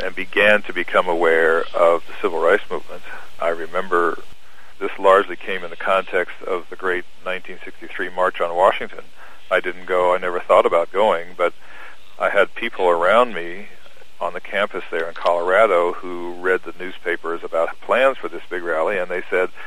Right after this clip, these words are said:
"It'll never happen. Those black people can't have a, a large gathering without mass violence." I mean, it was pretty racist sentiments, and I found myself thinking, "Gee, I don't, I don't, I don't believe that. I, I, I hope that it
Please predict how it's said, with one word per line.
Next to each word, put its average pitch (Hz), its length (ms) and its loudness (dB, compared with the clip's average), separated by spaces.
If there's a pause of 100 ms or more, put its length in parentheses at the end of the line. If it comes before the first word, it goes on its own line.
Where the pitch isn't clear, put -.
(120)
"It'll 104 160 0
never 104 200 4
happen. 147 340 2 (640)
Those 101 180 0
black 90 260 4
people 90 240 -4
can't 95 260 -2
have 110 220 0
a, 85 280 0 (140)
a 113 60 -4
large 98 420 4
gathering 98 500 2 (260)
without 104 440 2 (220)
mass 104 280 2
violence." 135 380 4 (420)
I 92 60 -6
mean, 95 100 -4
it 92 160 0
was 90 220 -4
pretty - 160 -2
racist 98 380 2 (100)
sentiments, 90 360 4 (340)
and 95 100 -4
I 92 80 4
found 120 340 4
myself 123 520 4
thinking, 101 400 -4 (680)
"Gee, 165 140 -2
I 135 80 2
don't, 139 200 2
I 139 120 6
don't, 156 200 2
I 127 100 8
don't 143 120 2
believe 160 280 4
that. 113 360 6
I, 98 560 -2 (240)
I, 123 160 2
I - 20 6
hope 123 220 2 (120)
that 92 140 -2
it 95 120 -4